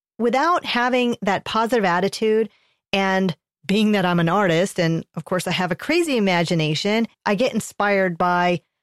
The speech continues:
little things. I don't let the, the slower season sort of bring me down. This is a time where I flourish and I create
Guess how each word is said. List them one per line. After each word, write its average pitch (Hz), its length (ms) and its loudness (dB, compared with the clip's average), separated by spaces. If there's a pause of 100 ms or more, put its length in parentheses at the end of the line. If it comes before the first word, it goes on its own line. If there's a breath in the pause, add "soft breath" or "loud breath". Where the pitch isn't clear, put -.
(160)
little 196 260 0
things. 185 400 -4 (200)
I 294 300 2
don't 285 260 0
let 208 460 0
the, 175 400 -2 (300)
the 175 80 -4
slower 180 400 0
season 180 640 -2 (340)
sort 190 120 -4
of 160 100 -4
bring 180 180 0
me 180 100 2
down. 160 380 -2
This 247 220 -2
is - 100 -8
a 302 60 -2
time 214 320 -2
where 175 200 0
I 196 200 0
flourish 175 680 -2
and 190 140 0
I 202 80 0
create 208 640 0